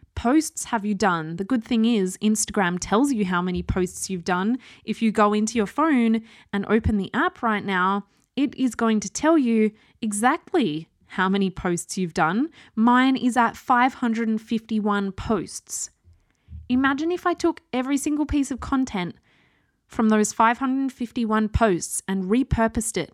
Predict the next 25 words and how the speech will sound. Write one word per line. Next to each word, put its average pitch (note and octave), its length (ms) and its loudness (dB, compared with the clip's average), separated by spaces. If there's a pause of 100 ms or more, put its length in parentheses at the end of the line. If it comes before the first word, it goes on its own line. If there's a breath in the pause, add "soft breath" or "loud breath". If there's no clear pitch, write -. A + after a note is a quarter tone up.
in G3 160 0
twenty A3 460 -2
different A3 500 -4
ways. E3 520 -4 (640)
That B3+ 140 6
is G#4 160 4
a A#3+ 120 2
lot G3+ 420 2
of F#3 160 -8
content F3+ 560 -6
right D3 280 -10
there. D3+ 320 -6 (840)
They F4+ 220 6
took F4+ 440 0
you A#3+ 300 0
a A#3 80 -2
lot B3 400 2
of A3+ 140 -4
time A#3 500 2
to G3+ 220 -4
plan G#3 440 -2
out, E4+ 460 2 (320 soft breath)
to G3 160 -6
think C#4+ 380 0
about, C#4 420 4